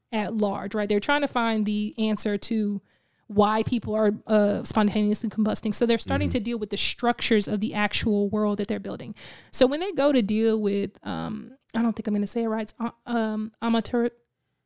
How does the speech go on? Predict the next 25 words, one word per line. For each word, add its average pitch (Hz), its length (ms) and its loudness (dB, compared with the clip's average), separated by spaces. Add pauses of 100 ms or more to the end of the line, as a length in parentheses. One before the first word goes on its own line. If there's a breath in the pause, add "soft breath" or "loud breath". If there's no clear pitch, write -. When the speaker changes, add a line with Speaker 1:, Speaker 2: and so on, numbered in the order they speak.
(340)
Speaker 2:
Amaterasu. 90 760 -6
Speaker 1:
Amaterasu. 220 680 -4
That's 214 180 -4
what 240 60 -2
I 233 40 2
was 208 80 0
gonna 240 160 0
say, 247 180 -2
but 214 120 -4
I 202 60 -4
was 208 200 -4
unconcerned. 208 680 -6 (320 soft breath)
So 254 160 2
when 254 100 -2
they 311 60 -2
go 381 140 -4
to 403 100 2
deal 294 160 0
with 269 140 0
the, 214 260 -2
the, 214 180 -4
the 202 560 -6
business 220 460 -4
guys 208 300 -8
there, 208 460 -6